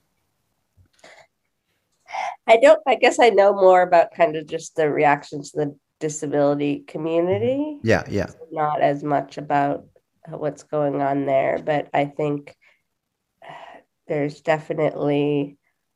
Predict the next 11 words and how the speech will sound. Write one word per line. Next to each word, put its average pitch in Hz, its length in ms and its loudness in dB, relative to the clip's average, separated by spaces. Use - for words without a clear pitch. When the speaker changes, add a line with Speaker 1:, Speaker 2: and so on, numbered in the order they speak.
Speaker 1:
a 165 100 0
lot 143 720 2
of 143 360 -2
rejection 143 680 -6
that - 180 -10
still 147 220 -12
happens 147 600 -10
when 143 140 -4
it 143 120 -12
comes 147 380 -10
to, 135 460 -6